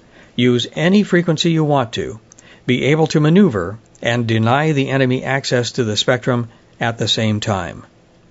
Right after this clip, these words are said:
The strategy includes five goals to help the department attain that superiority. Number one,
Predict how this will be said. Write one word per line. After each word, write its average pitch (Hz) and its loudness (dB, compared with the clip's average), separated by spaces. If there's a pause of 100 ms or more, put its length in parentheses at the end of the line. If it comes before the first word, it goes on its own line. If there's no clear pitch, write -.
(500)
The 127 -2
strategy 170 2
includes 123 2
five 165 2
goals 113 2
to 120 2
help 131 0
the 131 0
department 113 0
attain 117 -2
that 104 -4
superiority. 104 -2 (600)
Number 113 2
one, 135 0